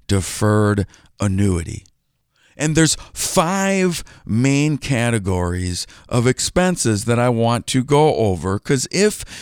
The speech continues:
you're a family steward, and by golly, if you're listening to this show, I know you're a family steward. I know that your family is your most important thing,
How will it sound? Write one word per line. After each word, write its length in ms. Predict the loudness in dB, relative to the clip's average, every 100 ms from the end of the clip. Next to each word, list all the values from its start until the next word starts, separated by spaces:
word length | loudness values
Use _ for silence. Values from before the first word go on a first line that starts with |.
| -8
you're 300 | 2 2 2
a 180 | 0 -2
family 480 | 0 0 2 2 2
steward, 560 | 0 0 2 2 2
and 160 | -2 -4 -8 -6
by 280 | -4 -6
golly, 500 | -8 -8 -6 -4 -4
if 160 | -4 -2
you're 120 | -2
listening 600 | 0 0 -2 -2 -2 -2 -6 -12 -4
to 180 | -2 0
this 180 | 0 0
show, 500 | -2 0 2 2 0 -8 -20 -20 _
I 240 | -2 0 0
know 320 | 2 2 2
you're 240 | 4 4
a 60 | 4
family 480 | 2 2 2 0 -2
steward. 500 | -4 -2 -2 -2 -4
I 180 | -4
know 680 | -2 0 2 2 2 2 0 -4 -16 -6
that 180 | -2 0
your 240 | 2 2 2
family 880 | -2 -2 0 0 0 0 0 -2 -6 -18 _
is 480 | -2 2 2 2 -2 -8 -8
your 220 | 2 4
most 320 | 4 2 2 0
important 500 | -2 -2 -2 -4 -6
thing, 380 | -4 -4 -6